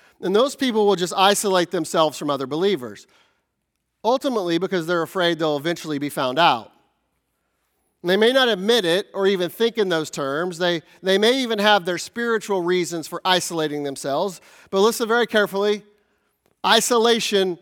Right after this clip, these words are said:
is not a biblical concept. Maybe there are some very unique exceptions where God,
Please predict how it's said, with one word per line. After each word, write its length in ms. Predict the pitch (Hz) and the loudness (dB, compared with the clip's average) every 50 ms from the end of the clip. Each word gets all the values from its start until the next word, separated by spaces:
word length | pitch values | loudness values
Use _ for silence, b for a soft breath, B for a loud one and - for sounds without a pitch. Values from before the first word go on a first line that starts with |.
| _ _ - | _ _ -4
is 160 | 190 180 156 | -4 -4 0
not 300 | 170 185 190 202 202 196 | 2 4 4 6 6 4
a 60 | 190 | 2
biblical 440 | 170 160 185 170 175 170 - 180 156 | 0 0 -2 -2 -2 -4 -8 -8 -10
concept. 600 | - 170 156 151 143 - - 127 120 - _ _ _ _ _ _ _ _ _ _ _ _ _ _ _ _ _ _ _ _ _ _ _ | -6 -4 -4 -4 -4 -6 -8 -10 -10 -12 _ _ _ _ _ _ _ _ _ _ _ _ _ _ _ _ _ _ _ _ _ _ _
Maybe 260 | - 175 208 214 254 254 | -2 0 0 2 2 2
there 220 | 214 247 247 240 | 2 2 4 4
are 120 | 240 233 | 2 2
some 200 | 220 - 233 214 | 0 -2 -4 -2
very 240 | 180 208 220 220 208 | 0 0 0 0 0
unique 440 | 185 185 208 208 196 202 196 196 - | -2 -4 -6 -4 -2 -2 -2 -2 -2
exceptions 680 | 190 156 - - 196 175 160 - - - 151 135 131 147 | -6 -8 -6 -4 -2 -2 -2 -4 -6 -10 -10 -10 -10 -10
where 100 | 151 135 | -10 -6
God, 420 | 131 160 165 165 160 160 151 147 | -2 0 2 4 4 2 0 -4